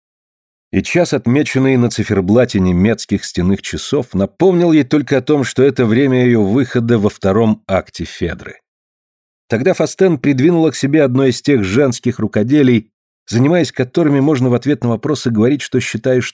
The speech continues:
точки – и которое позволяет вернуться к грезам и погрузиться в них, не боясь помехи, на все время вечернего спектакля в Париже.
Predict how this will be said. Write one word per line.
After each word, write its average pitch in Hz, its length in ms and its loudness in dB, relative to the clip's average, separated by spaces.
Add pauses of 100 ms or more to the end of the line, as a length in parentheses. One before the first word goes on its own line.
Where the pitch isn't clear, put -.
точки – - 500 -2 (500)
и 120 80 0
которое 170 340 2
позволяет 147 520 0
вернуться 139 500 0
к 117 80 -4
грезам 143 500 2 (120)
и 160 100 -2
погрузиться 123 840 0
в 95 80 0
них, 131 260 -2
не 110 120 0
боясь 110 340 0
помехи, 127 640 0 (300)
на 127 140 2
все 160 340 -2
время 143 320 0
вечернего 127 580 0
спектакля 98 680 -4
в - 100 -18
Париже. - 420 -14